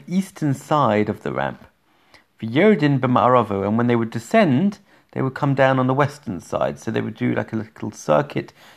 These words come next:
go up, almost one-way system, going up on, on the eastern side, um, turning right. And the idea was that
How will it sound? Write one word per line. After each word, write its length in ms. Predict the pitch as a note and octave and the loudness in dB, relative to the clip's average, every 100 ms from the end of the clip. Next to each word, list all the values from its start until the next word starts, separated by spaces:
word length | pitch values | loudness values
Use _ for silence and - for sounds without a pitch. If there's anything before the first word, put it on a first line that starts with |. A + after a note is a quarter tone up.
| _ | _
go 160 | - A#2+ | 0 2
up, 220 | C#3+ - | 2 -2
almost 360 | C#3 A#2+ - | -2 -2 -2
one-way 280 | A#2 A#2 A2+ | -2 2 2
system, 560 | G#2 C#3+ C#3 A2+ F#2+ D2+ - - - - | 0 -4 -4 -4 -6 -8 -20 -20 -20 -4
going 180 | A2 A#2 | 0 0
up 200 | D3+ - | 0 -2
on, 260 | A2 G2 - _ _ | -2 -2 -8 _ _
on 180 | - A#2 | -6 -4
the 180 | G#2+ - | -2 -4
eastern 360 | D#3 - D3+ C#3+ | -6 -6 -6 -2
side, 480 | D3 C#3 C3+ C3+ - _ _ _ - | 2 2 4 0 -4 _ _ _ -4
um, 380 | A2 G#2+ G#2 - _ _ _ _ | 0 0 -2 -8 _ _ _ _
turning 340 | - C#3 B2 A#2+ | -2 2 4 4
right. 420 | A#2+ D#3+ - - | 4 2 -4 -12
And 120 | B2 | -8
the 120 | A#2+ A#2+ | -2 0
idea 280 | A2+ A#2+ | 0 2
was 300 | A#2 A#2 G#2+ - | 2 2 0 -4
that 260 | A2 - | -6 -6